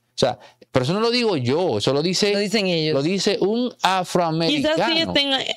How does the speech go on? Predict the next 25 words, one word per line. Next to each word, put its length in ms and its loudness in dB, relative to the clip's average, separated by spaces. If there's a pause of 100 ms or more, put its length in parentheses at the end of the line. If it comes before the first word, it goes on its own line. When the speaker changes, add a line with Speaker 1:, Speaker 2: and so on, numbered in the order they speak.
(100)
Speaker 2:
ah, 200 0
eh, 560 2 (280)
tengan 320 2
alguna 320 0
similitud 800 -2
y, 680 0
y, 80 2
y 60 2
exista 380 0
algún 280 0
tipo 260 0
de 120 -2
parentesco. 800 0
Lo 120 0
que 100 0
pasa 340 2
es 180 0
que, 320 0 (460)
eh, 360 2
las 200 0
culturas 500 0
son 160 0
diferentes. 640 0
Aquella 360 0
gente, 600 0